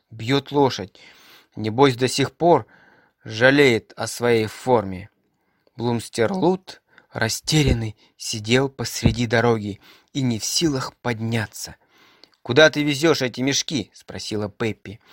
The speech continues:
Блумстерлунд испуганно показал на дом, до которого было уже не очень далеко. «К себе?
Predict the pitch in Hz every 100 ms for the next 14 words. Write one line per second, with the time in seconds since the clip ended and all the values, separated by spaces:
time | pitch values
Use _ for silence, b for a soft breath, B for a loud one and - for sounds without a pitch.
0 | b b b 123 117 - - 104 117 165
1 | 170 - - b b b b 127 - -
2 | 151 135 123 127 b b _ - 110 107
3 | 101 113 110 101 117 170 165 - _ _
4 | _ - 110 110 107 147 147 131 123 -
5 | 127 131 123 123 _ 131 123 123 120 -
6 | 110 104 113 - 107 101 104 107 - 104
7 | 98 b b b b _ - 131 127 165
8 | 208